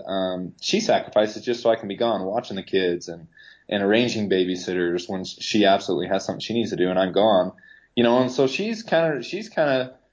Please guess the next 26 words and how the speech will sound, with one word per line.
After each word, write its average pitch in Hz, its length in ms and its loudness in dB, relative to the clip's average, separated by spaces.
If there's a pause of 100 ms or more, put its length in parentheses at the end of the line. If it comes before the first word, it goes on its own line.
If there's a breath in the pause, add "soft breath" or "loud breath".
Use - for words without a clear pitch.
(220)
she's 156 240 -10
kinda 160 200 0
running 131 200 0
the 110 80 -4
household. 127 500 -2
So 135 100 0
I, 131 180 2 (100)
you 123 80 -8
know, 127 120 2
I, 156 100 2 (200)
I 151 120 4
feel 202 180 4
like 180 180 6
I 165 160 6
owe 156 180 6
it 160 100 -2
to 135 100 -2
her 180 180 -2
to 175 120 -12
not 123 180 -4
be 120 100 0
out 120 160 0
there - 140 -2
screwing 131 320 -6
around, 110 400 -2
but, 101 240 0